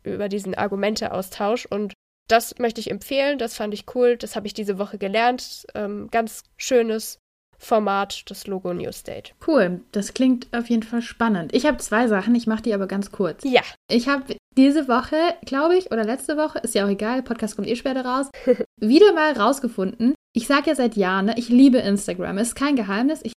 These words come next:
Speaker 2: liebe diese App einfach. Vieles an der App ist nicht gut, aber ich liebe einfach Instagram. Und ich werd immer so ein bisschen schräg angeguckt, weil das ja so oberflächlich ist. So, ne? Twitter mag ich ja gar nicht, ist auch kein Geheimnis. Warum liebe ich Instagram? Es wurde mir wieder bewiesen. Und zwar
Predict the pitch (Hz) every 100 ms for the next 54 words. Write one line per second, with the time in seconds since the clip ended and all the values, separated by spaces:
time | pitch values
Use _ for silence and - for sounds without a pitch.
0 | - 262 226 214 - 180 190 - 165 -
1 | 202 233 240 247 240 202 202 202 202 -
2 | 294 - 202 202 196 _ _ - 208 226
3 | 262 269 269 262 220 226 226 220 - 269
4 | 285 277 302 381 - _ _ - 262 247
5 | - 247 - 277 339 330 285 254 247 233
6 | 202 240 269 - 214 214 233 220 233 233
7 | - _ _ - 226 208 170 160 180 -
8 | 175 - 165 214 233 262 254 220 180 -
9 | 180 247 320 294 269 - 240 247 226 220
10 | 214 220 - _ _ _ _ - 214 226
11 | 262 247 240 220 226 277 262 240 226 220
12 | 262 240 214 202 196 196 185 - 196 -
13 | 339 302